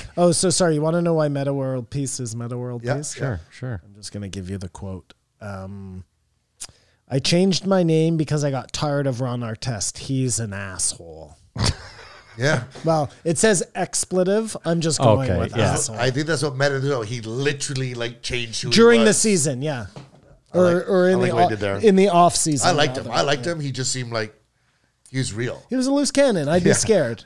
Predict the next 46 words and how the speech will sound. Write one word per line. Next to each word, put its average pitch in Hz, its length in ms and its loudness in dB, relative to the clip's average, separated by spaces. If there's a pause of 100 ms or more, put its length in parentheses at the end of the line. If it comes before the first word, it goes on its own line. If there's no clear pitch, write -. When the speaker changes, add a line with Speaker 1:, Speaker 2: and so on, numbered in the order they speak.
(120)
Speaker 2:
Um, 120 400 -4
and 143 160 -6
then 151 120 0
he's 151 200 -2
trying 156 180 0
to 151 60 -6
talk 147 160 2
about 135 180 0
Elmer 135 220 2
Fudd, 139 280 2
and 131 200 -8
he 151 120 -12
was 131 80 -10
like, 143 200 -2 (260)
"You 403 140 6
mean 359 100 8
Sammy 285 300 4
Sam?" 247 460 2 (1080)
Speaker 1:
No, 170 300 4
he 147 200 -2
said 175 280 0
Yosemite. 147 400 -2
He 143 80 0
meant 147 380 -2
Elmer 113 340 -8
Fudd. 95 340 -16
Speaker 2:
I 165 140 -2
know, 175 160 2
but 131 280 -4
just, 135 320 -6 (600)
it 151 120 -4
was 151 360 -2
such - 460 -4
a 151 60 -16
great 135 320 -4
stoner 110 400 -6
talk 110 320 -2
with 101 80 -12
Snoop. 123 400 -4
Like, 95 180 -8
he's 110 240 -6
just 143 360 -4 (180)
chilling 123 340 -8
on 110 220 -8
the 107 80 -4
wavelength. 101 560 -8